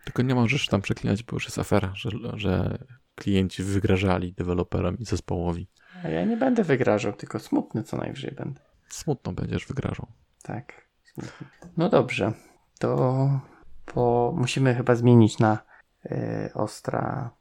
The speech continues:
Speaker 1: Ostra gra. Os-, ale patrz, ostra piła w ogóle.
Speaker 2: Piła,
Speaker 1: Jak
Speaker 2: no z Duma pasuje.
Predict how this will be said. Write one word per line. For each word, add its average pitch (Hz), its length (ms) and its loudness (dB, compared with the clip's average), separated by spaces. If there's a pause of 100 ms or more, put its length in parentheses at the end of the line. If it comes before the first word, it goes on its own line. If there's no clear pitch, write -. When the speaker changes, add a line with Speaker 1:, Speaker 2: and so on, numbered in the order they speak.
(280)
Speaker 1:
Ostra - 300 -6
gra. 117 200 0
Os-, - 260 0
ale 123 140 4
patrz, - 240 0
ostra - 240 0
piła 107 300 2
w 110 80 0
ogóle. 110 360 4 (400)
Speaker 2:
Piła, 117 300 6
Speaker 1:
Jak 123 80 6
Speaker 2:
no 135 100 4
z 123 100 -4
Duma 123 280 8
pasuje. 143 500 2